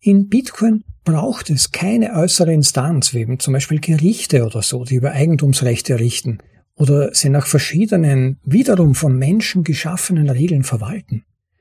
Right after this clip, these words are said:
Das Gericht, das ist in Bitcoin Bitcoin. Die kryptografische Antwort ist wahr oder falsch. Es gibt da keine Interpretation oder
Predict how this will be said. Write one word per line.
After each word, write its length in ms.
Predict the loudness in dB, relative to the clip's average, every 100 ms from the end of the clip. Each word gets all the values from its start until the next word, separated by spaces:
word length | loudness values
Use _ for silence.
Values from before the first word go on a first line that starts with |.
| _ _
Das 280 | -6 -2 -2
Gericht, 680 | -2 0 0 -2 -8 -12 -16 _ -6
das 280 | -2 -2 0
ist 460 | 2 2 0 -10 _
in 180 | 0 2
Bitcoin 680 | 0 0 -2 -2 0 0 -4 _
Bitcoin. 500 | -2 -2 -2 -2 -4 -4 -18 _ _ -20 -20 -4
Die 80 | -2
kryptografische 960 | 0 -2 -2 -4 -2 -4 -2 0 0 -2
Antwort 420 | -2 0 -2 -2
ist 380 | -2 -2 -2 -4
wahr 320 | -4 -6 -6
oder 220 | -6 -4
falsch. 560 | -6 -8 -8 -10 -12 -14 _ -10
Es 160 | -4 -4
gibt 220 | -4 -2
da 40 | 0
keine 260 | 0 2
Interpretation 1120 | 2 0 0 -2 -2 -4 0 2 4 4 2
oder 260 | 0 -2